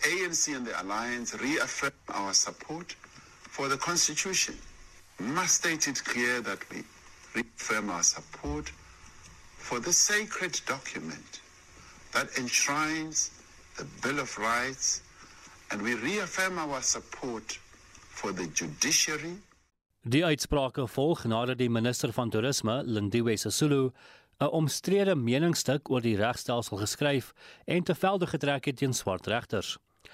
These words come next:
Speaker 2: Sommige A N C-leiers en takke het haar verdedig, terwyl ander vra dat sy afgedank moet word. Die A N C het intussen sy steun aan die Zondo-kommissie herhaal en 'n span saamgestel om die kommissie se verslag na te gaan,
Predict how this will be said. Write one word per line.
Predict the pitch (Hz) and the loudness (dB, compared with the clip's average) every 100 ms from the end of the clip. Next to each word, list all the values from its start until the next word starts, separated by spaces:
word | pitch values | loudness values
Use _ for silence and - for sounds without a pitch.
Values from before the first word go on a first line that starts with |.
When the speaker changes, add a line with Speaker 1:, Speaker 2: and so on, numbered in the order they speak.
| - - - | -20 -20 -8
Speaker 2:
Sommige | - 107 104 113 | -2 0 0 0
A | 107 | 2
N | 110 | 0
C-leiers | 98 127 120 98 104 160 - - | 0 2 4 4 4 2 -2 -2
en | 104 98 | -2 0
takke | 151 147 135 120 110 - - - | 0 0 2 2 0 -10 -20 -6
het | 143 131 | -2 0
haar | 113 95 | 0 -2
verdedig, | 107 95 147 151 139 - _ _ - | -4 0 2 4 0 -4 _ _ -4
terwyl | 139 139 147 | 0 2 2
ander | 175 175 147 | 2 2 2
vra | - 135 131 | 2 2 2
dat | 113 - | -2 0
sy | 113 | 0
afgedank | 101 - 117 95 82 | 0 -2 -2 -2 -2
moet | 104 | -4
word. | 113 117 90 - - _ _ - - _ - | 0 2 0 -6 -20 _ _ -20 -20 _ -2
Die | 104 | 0
A | 107 117 | 2 2
N | 101 | 0
C | 98 | -2
het | 135 131 110 | 2 2 2
intussen | 110 117 - 139 | 0 0 2 2
sy | - 110 | 2 2
steun | - - 120 151 | 0 2 2 4
aan | 120 | 4
die | 107 | 2
Zondo-kommissie | 95 120 139 - 117 110 117 | 2 2 2 2 2 2 2
herhaal | 101 104 120 123 113 - - - | 2 2 2 0 -2 -10 -20 -8
en | - 151 | 0 2
'n | 175 | 4
span | - - 175 156 | 2 2 2 2
saamgestel | 175 190 185 151 - 120 | 2 2 2 0 2 2
om | 143 123 | 2 0
die | 123 | 0
kommissie | 131 131 131 135 | 2 4 2 0
se | - | 0
verslag | 120 113 - 95 | 0 -2 0 0
na | 110 123 | 0 0
te | 139 147 | 0 0
gaan, | 135 123 | 2 2